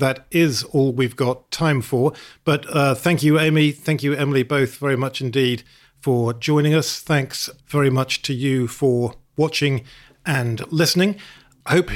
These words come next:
you've enjoyed the show. Please do let us know what you think. You can find us on Twitter. We're at The Energy Gang. And you can also find me. I'm at Ed underscore Crooks. And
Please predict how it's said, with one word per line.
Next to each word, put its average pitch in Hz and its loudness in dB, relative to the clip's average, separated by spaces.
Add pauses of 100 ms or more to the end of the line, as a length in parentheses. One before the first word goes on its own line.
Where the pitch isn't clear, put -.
you've 143 2
enjoyed 139 2
the 143 -2
show. 170 4
Please 156 -2
do 135 2
let 139 -2
us 123 -6
know 135 0
what 123 -6
you 113 -10
think. 165 -6
You 127 -6
can 123 -8
find 139 -4
us 131 -6
on 123 -4
Twitter. 151 0 (360)
We're 117 -2 (240)
at 151 -8
The 139 0
Energy 127 0
Gang. 131 0 (420)
And 123 -2
you 123 -4
can 127 -4
also 123 -2
find 127 -6
me. 127 -2
I'm 123 -4
at 131 -8 (100)
Ed 127 -6 (100)
underscore 113 -6
Crooks. - -4 (480)
And 156 0